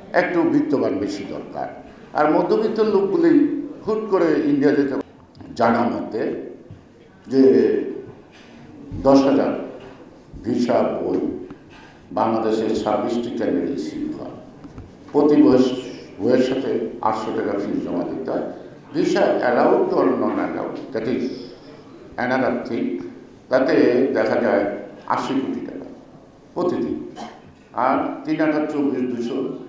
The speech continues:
চল্লিশ কোটি টাকা। বারো দেওয়া পূরণ দিলে দেখেন এত টাকা শুধু এই পাসপোর্ট থেকে তারা প্রতি-, রোজগার করছে।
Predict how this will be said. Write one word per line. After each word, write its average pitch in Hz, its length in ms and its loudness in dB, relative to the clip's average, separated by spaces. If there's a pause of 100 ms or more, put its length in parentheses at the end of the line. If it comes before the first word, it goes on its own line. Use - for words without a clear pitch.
(120)
চল্লিশ - 300 2
কোটি - 300 -6
টাকা। - 300 -14 (480)
বারো 127 300 2
দেওয়া 120 240 2
পূরণ 117 260 0
দিলে 117 340 -4
দেখেন 135 360 -4
এত 139 340 -4
টাকা - 280 -4
শুধু - 520 -6 (300)
এই 170 260 2
পাসপোর্ট 190 440 2
থেকে 208 200 -2
তারা 160 180 0
প্রতি-, - 720 -6
রোজগার 120 220 -6
করছে। - 400 -12